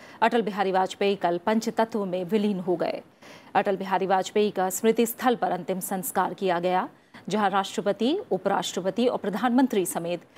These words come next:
कई दिग्गजों ने अटल जी को श्रद्धांजलि दी। अंतिम संस्कार से पहले बीजेपी मुख्यालय से लेकर स्मृति स्थल तक अटल जी की अंतिम यात्रा निकाली गई, जिसमें सड़कों पर जन सैलाब उमड़ पड़ा। प्रधानमंत्री नरेंद्र मोदी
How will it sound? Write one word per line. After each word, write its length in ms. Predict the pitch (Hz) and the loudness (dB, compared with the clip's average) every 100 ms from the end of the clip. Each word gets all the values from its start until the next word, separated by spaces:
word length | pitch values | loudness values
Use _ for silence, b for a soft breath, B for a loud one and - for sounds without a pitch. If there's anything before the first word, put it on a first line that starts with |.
| B - | B 2
कई 160 | 247 240 | 2 4
दिग्गजों 500 | 180 190 247 240 202 | 0 4 4 4 0
ने 160 | 185 - | -4 -4
अटल 320 | 202 226 190 | -2 0 -2
जी 160 | 190 | -4
को 320 | 175 185 180 180 _ - | -2 0 0 -2 _ -6
श्रद्धांजलि 720 | - 196 170 220 220 190 196 | -2 0 0 2 2 4 0
दी। 220 | - - - _ _ _ _ _ _ | -2 -12 -16 _ _ _ _ _ _
अंतिम 320 | 196 220 220 202 | 2 4 0 0
संस्कार 460 | 196 185 - 196 | -4 -2 2 2
से 160 | 190 208 | 0 -4
पहले 360 | 214 220 220 226 | -2 2 6 6
बीजेपी 360 | 190 180 185 185 | 4 0 -2 -2
मुख्यालय 420 | 175 - 208 208 | -6 0 0 2
से 140 | 214 208 | 0 0
लेकर 320 | 202 196 202 | 0 0 -2
स्मृति 340 | - 180 175 | -2 -6 -4
स्थल 280 | 170 - 233 226 | -6 0 0 4
तक 200 | 220 220 | 2 2
अटल 260 | 185 190 180 | -6 -4 -4
जी 160 | 180 | -4
की 120 | 175 180 | -4 -4
अंतिम 300 | 175 180 175 | -4 -2 2
यात्रा 360 | 180 - 226 | 0 2 2
निकाली 360 | 226 226 214 214 | 2 2 2 2
गई, 260 | 202 214 254 - _ b b b b | 2 0 -2 -10 _ b b b b
जिसमें 580 | 175 220 226 226 233 233 - _ _ - | 0 0 2 2 2 0 -8 _ _ -8
सड़कों 460 | - 254 269 339 320 | 2 4 4 4 4
पर 180 | 277 233 | 4 2
जन 240 | 226 240 | 2 2
सैलाब 680 | 233 226 190 190 185 175 - | 2 2 4 4 4 2 -2
उमड़ 260 | 208 202 175 | -2 2 0
पड़ा। 300 | 170 147 - - _ _ _ _ _ _ | 0 -4 -4 -10 _ _ _ _ _ _
प्रधानमंत्री 680 | 170 202 190 190 190 240 285 | -2 0 0 -4 -2 0 0
नरेंद्र 360 | 226 180 180 165 | 0 -2 -2 -4
मोदी 380 | 175 208 254 | 0 2 2